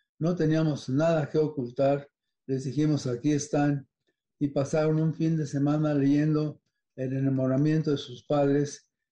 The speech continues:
echando muchos, muchas lágrimas, y dicen que fueron dos días extraordinarios para ellos. Entonces,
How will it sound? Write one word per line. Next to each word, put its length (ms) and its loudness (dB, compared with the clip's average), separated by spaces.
echando 420 0
muchos, 440 -2
muchas 600 0
lágrimas, 800 0
y 120 0
dicen 460 0
que 140 0
fueron 380 2
dos 280 2
días 360 -2
extraordinarios 1000 0
para 300 -4
ellos. 480 -10
Entonces, 380 0